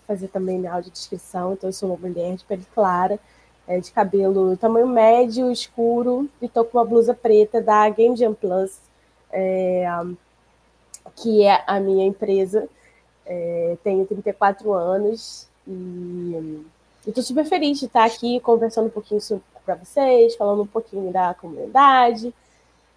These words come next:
É, o meu background mesmo é engenharia, né? Tipo, sou formada em engenharia elétrica, e, só que eu venho empreendendo ali desde dois mil e dezesseis.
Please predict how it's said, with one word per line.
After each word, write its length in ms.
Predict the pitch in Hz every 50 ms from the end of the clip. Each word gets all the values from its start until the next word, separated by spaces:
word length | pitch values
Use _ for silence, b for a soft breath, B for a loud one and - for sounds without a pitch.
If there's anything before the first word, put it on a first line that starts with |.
| _ _ _
É, 460 | - 190 190 190 185 185 185 185 185 175 175 175 180 180 - _ _ _ _ _ _ _ - -
o 40 |
meu 160 | 214 226 254 254
background 800 | 240 294 294 294 311 285 226 220 240 220 233 254 285 302 233
mesmo 640 | 254 226 226 220 240 269 285 247 247 240 220 208 -
é 260 | - 220 214 220 226
engenharia, 840 | 233 247 247 233 208 233 247 247 254 254 240 233 202 180 175 170
né? 200 | 170 185 196 208
Tipo, 240 | 202 - - _ 208
sou 160 | - - 226
formada 440 | 233 - 240 220 226 220 214 208 202
em 280 | 196 196 185 180 175 175
engenharia 480 | 175 - 196 190 190 190 185 180 180
elétrica, 600 | 190 208 214 247 269 262 - 302 285 - - 294 294 _ _ _ _ _ _ _ _ _ _ _ _ _ -
e, 380 | 214 208 208 214 214 214 214 214
só 100 | 208 262
que 80 | 247 -
eu 60 | 254
venho 240 | 233 226 254 277 320
empreendendo 560 | 311 320 - 302 302 294 294 269 285 302 302
ali 160 | 294 285 302
desde 320 | 277 302 330 392 415 427 415
dois 180 | 427 403 370
mil 160 | - 339 359 349
e 60 | 302
dezesseis. 1160 | 277 - 269 285 - - - - 208 220 240 269 269 269 254 240 240 233 - - - - _